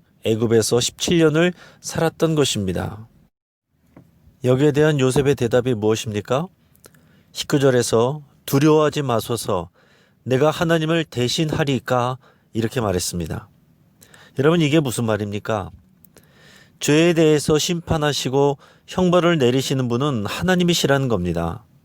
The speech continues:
요셉의 눈물과 하나님을 대신할 수 없다는 말에는 형들을 향한 진정한 용서와 화해의 메시지가 담겨 있습니다.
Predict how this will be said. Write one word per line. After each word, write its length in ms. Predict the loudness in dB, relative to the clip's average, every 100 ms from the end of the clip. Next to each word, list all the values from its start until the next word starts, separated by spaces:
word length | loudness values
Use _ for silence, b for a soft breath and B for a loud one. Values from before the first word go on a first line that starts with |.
| _ b b b b b b b b
요셉의 440 | 2 2 4 2 2
눈물과 760 | 2 0 0 0 0 0 -4 b b b b
하나님을 520 | -6 0 2 2 0
대신할 480 | -2 -4 -2 -2 -2
수 180 | 0 0
없다는 380 | 0 0 0 0
말에는 580 | 0 0 0 -2 -4 -10 b b b b b b b -4
형들을 460 | 0 2 4 2
향한 360 | 2 0 0 0
진정한 640 | -2 -2 0 0 0 0
용서와 640 | -2 0 0 0 2 2 -2 b b -8
화해의 560 | -2 0 0 0 0
메시지가 520 | 0 -2 -2 -2 -2
담겨 340 | -2 -4 0 2
있습니다. 540 | 2 -2 -4 -6 -6